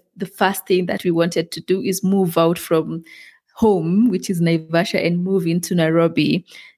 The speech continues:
the capital city, because we believed it was the land of, of opportunities. So, yeah, we came to Nairobi and, you know, have been trying to do several things. Like, for instance, when I was pursuing my bachelor's degree,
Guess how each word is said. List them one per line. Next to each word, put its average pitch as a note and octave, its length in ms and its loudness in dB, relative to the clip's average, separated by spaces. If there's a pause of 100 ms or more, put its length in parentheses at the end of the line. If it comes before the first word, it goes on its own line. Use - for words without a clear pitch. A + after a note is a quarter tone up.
the E3 80 0
capital F3 500 -2
city, D#3+ 340 -2
because E3 420 -2
we E3+ 80 0
believed E3+ 400 0
it F3 100 -2
was D#3+ 160 -2
the D#3 80 -2
land E3 300 0
of, D#3+ 100 -4 (220)
of D#3 160 0
opportunities. E3 1000 -4 (520)
So, C#4+ 260 2
yeah, C#4 440 0
we G#3 520 0
came C4+ 580 -2
to - 120 -2
Nairobi G3+ 680 2
and, F3 480 -2
you G#3 100 -4
know, G3+ 140 0
have F3+ 240 0
been F#3 140 0
trying G3+ 420 -2
to - 120 -10
do F3+ 340 0
several F#3 480 0
things. F3+ 320 -2
Like, F3 180 -2
for F#3 140 0
instance, F#3 440 0
when G3 120 -2
I F#3+ 80 -2
was F3 180 -2
pursuing F#3+ 680 -2
my E3+ 180 2
bachelor's F3+ 720 -2
degree, G#3 540 -6